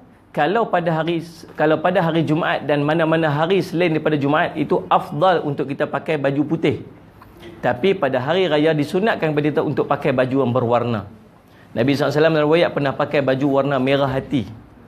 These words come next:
Baju warna merah hati. Pernah pakai baju berwarna. Jadi subhanallah, kalau hari raya boleh pilih untuk pakai baju yang ada warna-warna sikit-sikit lah. Nah, kemudian berwangi-wangian, pakai minyak wangi yang paling, yang paling wangi yang kamu pakai.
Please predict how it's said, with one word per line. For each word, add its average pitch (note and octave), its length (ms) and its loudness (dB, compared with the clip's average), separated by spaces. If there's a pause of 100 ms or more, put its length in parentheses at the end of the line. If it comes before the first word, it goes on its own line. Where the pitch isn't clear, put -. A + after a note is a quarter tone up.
(240)
Baju A#2+ 240 2
warna C3 160 4
merah C3 280 2
hati. A2 360 -2 (640)
Pernah B2+ 200 2
pakai C#3 280 0
baju C3 360 0
berwarna. D3+ 680 0 (240)
Jadi C#3+ 220 0
subhanallah, D#3 500 0
kalau C3+ 240 2
hari D#3 240 0
raya G#3+ 360 2 (720)
boleh F3 360 4
pilih F#3 360 2
untuk D3 360 -2
pakai C#3+ 280 0
baju C3 480 2 (200)
yang A#2+ 200 0
ada B2 160 2
warna-warna A#2+ 760 0
sikit-sikit A2+ 400 -4
lah. B2+ 120 0 (240)
Nah, E3 240 0 (320)
kemudian D#3+ 360 2
berwangi-wangian, C3+ 840 0
pakai B2+ 240 -2
minyak A#2+ 200 0
wangi A#2+ 240 0
yang A2 80 -4
paling, C3+ 240 0 (280)
yang B2 160 0
paling F#3+ 240 0
wangi F#3 280 0
yang C#3+ 120 -2
kamu B2 160 -2
pakai. G#2 280 -6